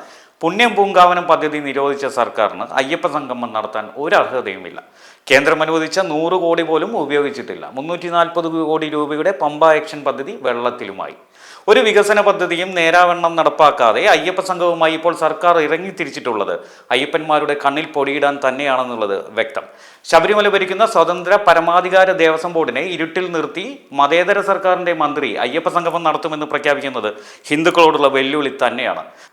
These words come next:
തമ്പി സാർ പറഞ്ഞതുപോലെ ക്ഷേത്രസന്നിധിയിൽ അയ്യപ്പ സംഗമം എന്ന പേരിൽ നടത്തുന്നത് സി പി എം സംഗമമാണ്. തീർച്ചയായും ബിന്ദു അമ്മിണിയെ ഉദ്ഘാടകയും രഹന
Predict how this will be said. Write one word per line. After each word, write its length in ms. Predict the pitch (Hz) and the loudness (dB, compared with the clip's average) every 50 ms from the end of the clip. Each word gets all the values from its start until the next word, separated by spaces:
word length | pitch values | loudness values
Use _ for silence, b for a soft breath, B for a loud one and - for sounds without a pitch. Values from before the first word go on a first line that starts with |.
| b _ _ 165 | b _ _ 2
തമ്പി 160 | 175 196 208 | 2 4 4
സാർ 140 | 190 220 214 196 202 | 4 4 4 6 6
പറഞ്ഞതുപോലെ 540 | 185 185 190 214 208 196 165 131 113 104 90 - - - | 4 6 4 2 0 2 4 4 2 2 0 -4 -8 -6
ക്ഷേത്രസന്നിധിയിൽ 720 | - - 165 170 175 208 196 208 208 196 202 190 196 190 185 175 | 2 2 2 4 2 -2 0 0 -2 -2 -2 -4 -2 4 4 4
അയ്യപ്പ 300 | 165 170 190 202 202 202 | 4 6 2 2 2 2
സംഗമം 460 | 190 190 196 185 190 185 190 190 185 180 | -2 -2 0 2 2 2 2 0 0 0
എന്ന 100 | 180 185 175 | 0 2 2
പേരിൽ 200 | 180 170 170 175 170 | 2 2 2 2 2
നടത്തുന്നത് 440 | 165 156 156 160 180 160 139 120 107 98 - - - - | 2 2 2 -2 -4 -4 -2 0 -2 -2 -2 -6 -12 -6
സി 120 | - 160 165 | -2 0 -2
പി 120 | 160 165 190 | 2 2 0
എം 60 | 185 165 - | 0 2 2
സംഗമമാണ്. 520 | 180 160 156 156 156 151 135 117 101 87 - - - - | 2 2 4 2 2 2 4 2 2 2 0 -8 -8 -2
തീർച്ചയായും 500 | 156 180 - - 185 196 180 147 139 - - 147 | -2 0 0 0 2 2 2 2 2 -2 -4 -4
ബിന്ദു 260 | 135 143 160 165 180 185 | -4 -4 0 2 2 2
അമ്മിണിയെ 220 | 180 175 170 170 170 165 | 2 2 2 2 2 2
ഉദ്ഘാടകയും 540 | 156 143 165 170 175 180 170 214 285 285 220 | 4 6 6 8 8 6 4 2 0 4 4
രഹന 240 | 180 170 160 165 170 | 6 6 6 6 4